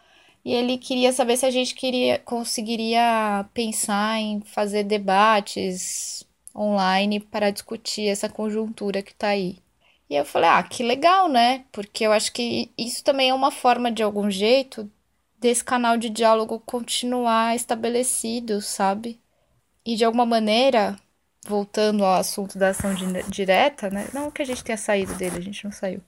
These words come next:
Mas, de alguma maneira, ele, é, esse estudante, quando procura a gente, ele tá colocando uma proposta de ação direta conjunta, né? Do cursinho com ele e organizar essa parada pra gente pensar essa conjuntura.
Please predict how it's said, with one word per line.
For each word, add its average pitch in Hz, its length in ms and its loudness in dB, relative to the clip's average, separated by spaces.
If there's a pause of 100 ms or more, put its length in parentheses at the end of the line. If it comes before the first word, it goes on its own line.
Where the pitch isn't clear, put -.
(500)
Mas, 202 360 4 (720)
de 233 120 4
alguma 226 200 4
maneira, 226 500 6
ele, 226 420 0 (120)
é, 196 420 2
esse 202 220 0
estudante, 208 580 0
quando 233 240 0
procura 214 440 2
a 196 80 6
gente, 208 760 -2 (480)
ele 214 300 -2
tá 220 280 2
colocando 220 1800 0 (520)
uma 254 220 0
proposta 285 560 4
de 262 140 4
ação 254 280 4
direta 233 380 4
conjunta, 240 720 0
né? 196 220 2
Do 202 160 -4
cursinho 220 640 -2
com 240 280 -6
ele 233 640 0
e 220 80 0
organizar 214 640 0
essa 202 300 -2
parada 202 580 2
pra 208 280 -4
gente 208 280 -6
pensar 208 520 -2
essa 190 180 -4
conjuntura. 196 800 -8